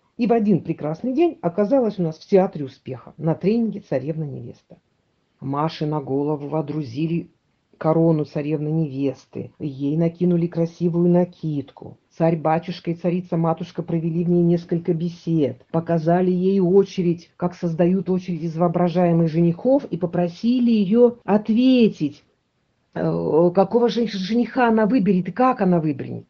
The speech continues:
Женихи уже были готовы сразиться за руку и сердце царевны.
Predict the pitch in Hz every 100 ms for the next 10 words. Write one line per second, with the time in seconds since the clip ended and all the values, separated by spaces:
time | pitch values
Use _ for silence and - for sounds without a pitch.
0 | _ 160 185 214 277 233 233 233 226 220
1 | 220 285 254 - 214 190 214 214 185 180
2 | 190 180 180 185 170 185 - - - 185
3 | 175 143 135